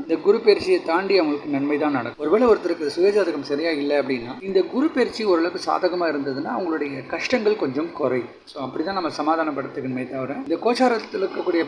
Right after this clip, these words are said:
பலன்கள் அப்படியே முழுசா நமக்கு நன்மையா மாத்திருங்கிறது அடிப்படையா நம்ம நினைக்கிறது தவறு. ஒருவேளை சுயஜாதகமும் நல்லா ஒரு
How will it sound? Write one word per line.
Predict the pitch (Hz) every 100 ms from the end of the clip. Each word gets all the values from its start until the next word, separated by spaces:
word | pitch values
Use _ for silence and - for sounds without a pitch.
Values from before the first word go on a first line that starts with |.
| 151
பலன்கள் | 160 180 175 156
அப்படியே | 131 160 190 165
முழுசா | 160 170 190
நமக்கு | 165 143 - 139 135
நன்மையா | 135 156 170 170 147
மாத்திருங்கிறது | 139 143 147 139 131 127 135 254 294 -
அடிப்படையா | 135 143 151 147 170
நம்ம | 156 131 139 151
நினைக்கிறது | 160 175 135 170 -
தவறு. | 127 123 - 143
ஒருவேளை | 131 190 -
சுயஜாதகமும் | 156 165 185 175 190 202 185 156
நல்லா | 151 165 160 139 135
ஒரு | 135